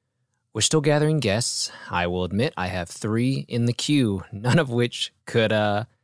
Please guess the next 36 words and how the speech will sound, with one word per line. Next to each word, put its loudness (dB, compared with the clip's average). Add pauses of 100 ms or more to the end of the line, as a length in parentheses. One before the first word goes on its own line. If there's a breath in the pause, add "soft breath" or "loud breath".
(280)
meet 2
and -2
discuss 2
before 0
this -2
date. -4
Funny 0
enough, 0
the -6
day 2
after -2
this -2
episode -2
releases, -6
I'm -4
doing -2
one -6
of -6
those -6
interviews -8
that 0
I'm 4
really 4
excited -2
about, -4
so -4
I 0
can't -2
wait -2
to -4
release -2
that -6
one -8
for -10
y'all, -4
but -8